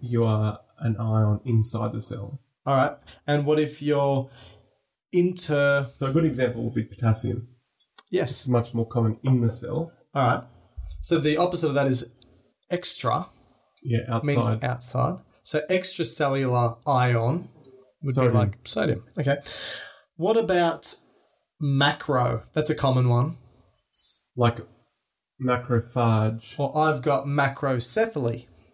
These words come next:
Speaker 1: All right. Um,
Speaker 2: Big head is basically what that means.
Speaker 1: <laughs> Opposed to anencephaly.
Speaker 2: Yes,
Speaker 1: Uh,
Speaker 2: no, no
Speaker 1: large.
Speaker 2: head. Large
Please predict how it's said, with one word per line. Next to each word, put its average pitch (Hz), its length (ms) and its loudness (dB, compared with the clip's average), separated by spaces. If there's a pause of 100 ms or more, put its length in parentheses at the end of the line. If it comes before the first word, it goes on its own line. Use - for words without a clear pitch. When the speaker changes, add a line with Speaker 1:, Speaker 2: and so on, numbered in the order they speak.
(920)
Speaker 1:
All 123 80 0
right. 120 200 0 (360)
Um, 123 560 -2 (960)
Speaker 2:
Big 135 160 0
head 123 300 4
is 131 180 0
basically 120 480 2
what 117 100 -2
that 113 140 0
means. - 760 -6
Speaker 1:
<laughs> - 40 -8
Opposed - 380 0
to 120 60 -6
anencephaly. 120 640 -2 (500)
Speaker 2:
Yes, 180 160 4
Speaker 1:
Uh, 123 140 4
Speaker 2:
no, 135 360 0
no 139 160 0
Speaker 1:
large. 127 400 2
Speaker 2:
head. - 80 -20 (840)
Large 156 440 2